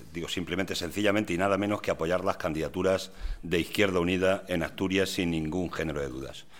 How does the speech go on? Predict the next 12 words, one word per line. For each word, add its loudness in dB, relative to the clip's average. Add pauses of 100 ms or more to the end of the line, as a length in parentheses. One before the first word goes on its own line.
(220)
Izquierda 0
Unida 2
es -4
una 0
fuerza 0
política 0
que -2
tiene 0
historia, 0 (400)
que -4
tiene 2
raíces, 2